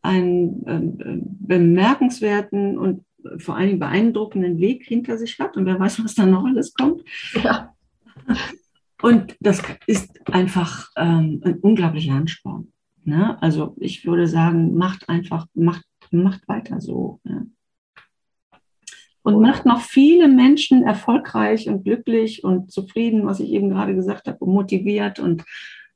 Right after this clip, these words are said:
Speaker 1: ähm, selbstsicher, ne? Das finde ich auch ein guter, ähm,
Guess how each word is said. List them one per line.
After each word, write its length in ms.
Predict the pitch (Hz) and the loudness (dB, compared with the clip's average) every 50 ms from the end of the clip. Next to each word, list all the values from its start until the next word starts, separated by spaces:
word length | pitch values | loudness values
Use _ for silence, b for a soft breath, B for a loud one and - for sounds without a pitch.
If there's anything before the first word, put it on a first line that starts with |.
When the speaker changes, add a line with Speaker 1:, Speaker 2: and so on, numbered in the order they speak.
| _ - | _ -2
Speaker 1:
ähm, 800 | 196 196 190 180 175 170 170 170 165 160 165 - - - - - - - | 0 2 2 2 2 2 4 4 4 2 2 0 -2 -4 -6 -10 -10 -6
selbstsicher, 1300 | - 190 214 214 208 - - - - 202 190 190 190 180 170 165 165 165 165 - - - - - - - | -2 0 2 2 0 -2 -4 0 2 2 2 2 0 -2 0 0 0 -2 -4 -6 -8 -12 -16 -18 -16 -12
ne? 380 | - - - 226 294 339 349 - B B B B B B B B B B _ _ _ _ _ _ _ _ _ _ _ _ _ _ _ _ _ _ _ _ _ _ _ _ _ _ _ _ _ _ _ - | -8 -4 -2 2 2 2 0 0 B B B B B B B B B B _ _ _ _ _ _ _ _ _ _ _ _ _ _ _ _ _ _ _ _ _ _ _ _ _ _ _ _ _ _ _ 0
Das 560 | 214 196 190 190 - - - - - - _ _ _ _ _ - _ _ _ _ _ _ _ _ _ _ - - - - | 2 2 2 2 -2 -8 -10 -12 -16 -18 _ _ _ _ _ -20 _ _ _ _ _ _ _ _ _ _ -20 -16 -14 -14
finde 300 | - - - 208 196 190 | -8 -2 2 2 4 4
ich 160 | 185 185 - | 2 2 -2
auch 160 | - 165 160 | -6 -6 -4
ein 180 | 180 175 170 170 | -2 -2 0 0
guter, 600 | 170 185 190 185 - 175 170 170 170 165 165 - - | 0 0 -2 -2 -2 -4 -4 -4 -4 -6 -8 -10 -8
ähm, 720 | - 170 170 165 165 160 160 156 156 156 151 156 175 190 | -4 -2 0 0 0 0 0 0 -2 -4 -6 -8 -10 -12